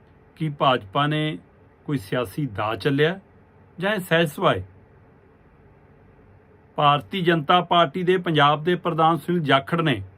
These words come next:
ਪੰਜਾਬ ਦੀਆਂ ਕਿਸਾਨ ਜਥੇਬੰਦੀਆਂ ਨੂੰ ਚੋਣ ਲੜਨ ਲਈ ਚੈਲੰਜ ਕੀਤਾ। ਸੁਨੀਲ ਜਾਖੜ ਕਹਿੰਦੇ ਕਿ ਤੁਸੀਂ ਰਾਜਨੀਤੀ ਤਾਂ ਕਰੇ ਰਹੇ ਹੋ, ਇਸ ਲਈ ਫਿਰ ਰਾਜਨੀਤਿਕ ਪਿੜ 'ਚ ਉਤਰੋ, ਚੋਣਾਂ ਲੜੋ,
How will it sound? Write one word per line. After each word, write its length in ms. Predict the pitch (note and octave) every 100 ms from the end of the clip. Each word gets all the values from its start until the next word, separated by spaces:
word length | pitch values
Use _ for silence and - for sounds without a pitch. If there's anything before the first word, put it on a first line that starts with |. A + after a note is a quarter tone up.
| _ _ _ -
ਪੰਜਾਬ 340 | D3 D3 D#3
ਦੀਆਂ 180 | D3+ F3
ਕਿਸਾਨ 340 | F3 C#3+ D3+
ਜਥੇਬੰਦੀਆਂ 500 | D#3+ D3+ E3+ D#3 D#3
ਨੂੰ 100 | E3 C#3+ -
ਚੋਣ 360 | D3+ D#3+ E3
ਲੜਨ 260 | C#3 C#3 D3
ਲਈ 180 | C#3+ D3
ਚੈਲੰਜ 340 | - D3+ C#3+ A2
ਕੀਤਾ। 300 | - - - - _ _ _ _ _ _ _ _ _ _ _ _ _ _ _ _ -
ਸੁਨੀਲ 220 | E3 F#3
ਜਾਖੜ 320 | E3+ D#3 F3+
ਕਹਿੰਦੇ 500 | F3 F#3+ G3 G3+ A3 - _ _ -
ਕਿ 100 | F#3
ਤੁਸੀਂ 340 | F3+ D3+ G3+
ਰਾਜਨੀਤੀ 400 | F3+ D3 E3+ D3+
ਤਾਂ 100 | F3+ F#3+
ਕਰੇ 280 | G3 G#3+ A#3
ਰਹੇ 200 | G#3 G3+
ਹੋ, 180 | A#2+ G2 _ _ _ _ _ _ _ _ _ -
ਇਸ 240 | F3+ E3+
ਲਈ 120 | G#3
ਫਿਰ 120 | F#3 F#3+
ਰਾਜਨੀਤਿਕ 360 | D#3 D#3+ F#3 -
ਪਿੜ 140 | G3+
'ਚ 120 | G3+ F#3
ਉਤਰੋ, 380 | F3 G3+ C#3+ - _ _
ਚੋਣਾਂ 280 | - G3+ A3
ਲੜੋ, 340 | F3 D#3+ C3